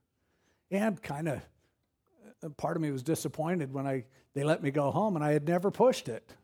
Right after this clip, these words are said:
It's like, "Come on, a little hit of morphine wouldn't have hurt anything." But, but I, uh, I was realizing, you know, I didn't really need it. Now,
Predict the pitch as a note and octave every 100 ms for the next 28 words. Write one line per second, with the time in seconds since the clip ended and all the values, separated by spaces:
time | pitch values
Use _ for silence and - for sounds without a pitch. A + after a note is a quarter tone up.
0 | _ _ C#3 A2+ _ _ _ - _ -
1 | - D3+ C3 D#3+ F3 B2 - E3+ C3 B2+
2 | C#3+ D3+ D3 C3+ C3+ C3 A#2+ D3+ E3 D#3
3 | D#3+ F#3 E3+ D#3 - - - F#3 F#3+ G3
4 | A#3 G#3+ - - _ G#3 G#3 G#3 A#3 C#4
5 | C4+ A3 F#3+ G3+ G#3+ A3+ - - - A#3
6 | C#4 D4+ C4 C4+ B3 A#3+ D4+ F#3+ C3+ E3
7 | F3 E3